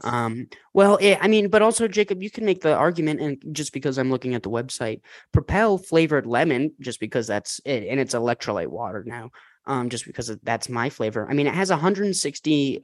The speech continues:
um, milligrams of sodium and forty milligrams of potassium per, per twelve ounces of serving. So it's like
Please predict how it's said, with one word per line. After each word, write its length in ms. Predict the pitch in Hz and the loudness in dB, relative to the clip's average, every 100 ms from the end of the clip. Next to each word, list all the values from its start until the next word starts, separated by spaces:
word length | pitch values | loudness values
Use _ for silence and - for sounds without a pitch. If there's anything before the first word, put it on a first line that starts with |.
| - | -6
um, 260 | 120 113 | -4 0
milligrams 460 | 123 131 135 120 113 | 2 2 2 -2 -2
of 160 | 117 110 | -6 -4
sodium 640 | - 104 107 101 107 123 _ _ - | -4 -2 -2 -6 -8 -10 _ _ -6
and 200 | 123 113 | -6 -2
forty 280 | 175 185 185 | 2 4 4
milligrams 500 | 156 139 135 131 120 | 2 0 -2 -2 -4
of 80 | |
potassium 600 | 113 - 139 - - - - _ _ _ - | -10 -12 -10 -8 -8 -12 -20 _ _ _ 2
per, 360 | 175 156 113 - | 6 6 4 -2
per 180 | - 160 | 0 0
twelve 260 | - 156 | 4 2
ounces 320 | 131 135 131 123 | 4 0 -2 -6
of 120 | 104 | -2
serving. 280 | 127 113 87 | -2 -2 -2
So 100 | 160 | -2
it's 100 | 135 | 0
like 200 | 127 | -2